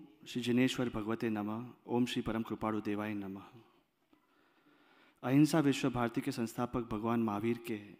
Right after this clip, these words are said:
अहिंसा, शांति, समन्वय, मैत्री आदि के संदेश को विश्व भर में प्रचार कर रहे हैं ऐसे आदरणीय आचार्य लोकेश मुनि जी, विराट और सरल व्यक्तित्व जिनकी पहचान है,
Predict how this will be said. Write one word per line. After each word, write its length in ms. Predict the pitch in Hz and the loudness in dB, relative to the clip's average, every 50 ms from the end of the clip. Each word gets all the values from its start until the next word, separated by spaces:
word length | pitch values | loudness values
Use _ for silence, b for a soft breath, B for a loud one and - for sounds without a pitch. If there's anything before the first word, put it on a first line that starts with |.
| _ _ _ - | _ _ _ -10
अहिंसा, 480 | 117 113 113 123 131 131 131 - 135 127 | -8 -4 2 2 2 2 4 2 0 0
शांति, 400 | 123 - 123 113 113 110 - 127 | 0 0 0 0 0 0 -2 -2
समन्वय, 480 | 117 - 110 107 113 117 113 113 110 107 | -2 -2 0 0 0 0 0 0 -2 -2
मैत्री 380 | 104 104 104 104 - 113 113 113 | -2 -2 -4 -4 -4 -4 -4 -4
आदि 220 | 104 104 98 110 | -4 -4 -4 -6
के 120 | 107 - 113 | -4 -4 -6
संदेश 440 | - - 104 107 104 113 117 110 - | -4 -4 -6 -4 -2 -2 -2 -4 -4
को 180 | - - 98 - - _ b b b b b b b b b b b b b - | -6 -8 -10 -12 -14 _ b b b b b b b b b b b b b 2
विश्व 280 | 139 143 - - 170 | 2 4 6 6 6
भर 160 | 151 147 147 139 | 8 8 8 8
में 140 | 143 147 139 | 8 8 8
प्रचार 380 | 139 120 113 - 131 131 135 | 6 2 0 2 2 2 2
कर 180 | 135 127 123 120 | 2 0 -2 0
रहे 240 | 123 120 120 117 117 | 0 0 0 0 0
हैं 240 | 110 107 110 107 - - | -2 -4 -6 -8 -8 -8
ऐसे 220 | 110 110 - - | -8 -8 -4 -4
आदरणीय 400 | 117 113 107 110 120 117 120 120 113 | -4 -2 -2 -2 0 0 2 2 2
आचार्य 360 | 107 104 - 117 113 117 107 | 2 0 -2 -2 -2 -2 -2
लोकेश 480 | 107 107 98 - - 110 107 - - - - - - _ _ - | -2 -4 -4 -4 -4 -6 -6 -6 -8 -10 -12 -12 -16 _ _ -10
मुनि 220 | 113 107 104 104 107 | -8 -6 -6 -6 -6
जी, 200 | 107 113 123 - b b b b b b b b b _ _ b b b b b b b b b b - | -6 -8 -12 -12 b b b b b b b b b _ _ b b b b b b b b b b 4
विराट 400 | 127 135 139 147 160 170 - - - - - - - | 8 10 12 12 10 10 6 0 -8 -14 -8 -2 0
और 120 | 131 131 123 | 0 0 0
सरल 320 | - - 127 131 147 151 | 0 2 4 6 6 6
व्यक्तित्व 540 | 131 131 117 - - 139 135 - - 123 101 92 - - - _ _ _ _ _ _ _ - | 6 4 2 2 0 -2 -2 0 -2 -4 -4 -6 -8 -16 -20 _ _ _ _ _ _ _ -2
जिनकी 280 | 135 123 120 - 139 131 | -2 -2 2 2 0 2
पहचान 420 | - 123 113 113 - 135 139 135 120 | 2 2 0 2 4 6 6 6 4
है, 140 | 113 95 | 2 -2